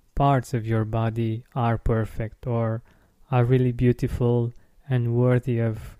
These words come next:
your appreciation and of your love.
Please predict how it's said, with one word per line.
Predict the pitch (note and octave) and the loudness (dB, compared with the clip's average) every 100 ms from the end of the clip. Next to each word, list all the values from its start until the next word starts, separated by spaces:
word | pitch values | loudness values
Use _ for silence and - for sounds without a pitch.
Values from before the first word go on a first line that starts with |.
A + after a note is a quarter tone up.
| - | -10
your | B2+ A#2 A#2 A2+ B2+ - | -2 0 0 0 -4 -8
appreciation | B2+ - B2 - B2+ C3+ C#3 - A#2 A#2 A#2 B2 _ _ | -6 -2 -4 -2 0 2 0 -4 -2 -2 -4 -8 _ _
and | B2+ A#2+ | -4 -2
of | A#2+ | 0
your | B2+ B2+ | 2 2
love. | B2 A2+ G#2 - | 2 2 0 -6